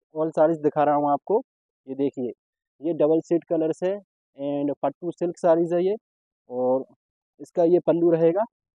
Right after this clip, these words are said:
इसका बॉर्डर जो है रेड बॉर्डर के साथ में है ये,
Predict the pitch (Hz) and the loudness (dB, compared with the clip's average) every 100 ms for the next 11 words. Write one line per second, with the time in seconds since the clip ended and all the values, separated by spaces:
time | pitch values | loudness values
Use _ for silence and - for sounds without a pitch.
0 | _ _ _ _ _ _ _ _ _ _ | _ _ _ _ _ _ _ _ _ _
1 | _ _ 143 - 160 160 147 156 170 160 | _ _ -12 0 4 4 4 4 2 2
2 | 160 175 196 _ _ _ _ _ 123 156 | 4 2 -2 _ _ _ _ _ 0 2
3 | 170 160 165 160 170 156 165 160 160 185 | 4 4 2 0 2 2 2 -2 -2 -4